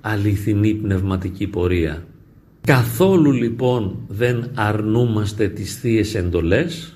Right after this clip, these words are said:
ούτε απορρίπτουμε τη διδασκαλία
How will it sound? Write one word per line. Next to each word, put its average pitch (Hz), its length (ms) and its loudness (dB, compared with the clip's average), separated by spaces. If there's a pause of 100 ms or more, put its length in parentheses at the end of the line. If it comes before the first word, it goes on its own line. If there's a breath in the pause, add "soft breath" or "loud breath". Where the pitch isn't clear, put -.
(120)
ούτε 139 580 2
απορρίπτουμε 107 1300 0 (200)
τη 110 140 0
διδασκαλία 92 1400 0